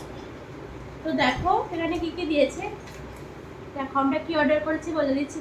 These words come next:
তোমাদেরকে। আমরা অর্ডার করে নিয়েছি সিজওয়ান হাক্কা নুডলস চিকেন, দুশো পঁচিশ টাকা নিয়েছে চাউমিন থেকে, সোদপুরের চাউমিন থেকে। তো চলো এখন খুলবো। চাউমিনে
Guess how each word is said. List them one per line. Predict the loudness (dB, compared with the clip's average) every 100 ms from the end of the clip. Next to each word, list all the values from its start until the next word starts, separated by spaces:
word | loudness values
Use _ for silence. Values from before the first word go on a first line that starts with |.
| 0
তোমাদেরকে। | 0 2 0 0 -4 -6 -4 -4 -4 -10 -12 -14 -14 -14 -14 -14 -16 -14 0 4
আমরা | 6 6
অর্ডার | 6 4 4
করে | 2 2
নিয়েছি | 2 0 0 2
সিজওয়ান | 2 4 4 4 4
হাক্কা | 2 2 2 2
নুডলস | 2 0 -2 -6 -8
চিকেন, | -8 -6 -6 -6 -8 -10 -10 -10 -12 -12 -12 -12 -12 -12 -6
দুশো | -2 0 2
পঁচিশ | 2 2 0
টাকা | 0 2
নিয়েছে | 4 4 2 4
চাউমিন | 4 6 4
থেকে, | 4 2 2
সোদপুরের | 2 0 -2 0
চাউমিন | -2 -2 -4 -6
থেকে। | -10 -10 -12 -12 -14 -12 0 2
তো | 2 0
চলো | 0 2 2 2 -4 -8 -10
এখন | -2 0 0 0
খুলবো। | 0 4 2 2 -4 -12 -12 -12 -12 -12 -14 -14 -14 -14 -14 -14 -14 -12 -8 -4 -4 -6 -12 -12 -6 2
চাউমিনে | 4 6 6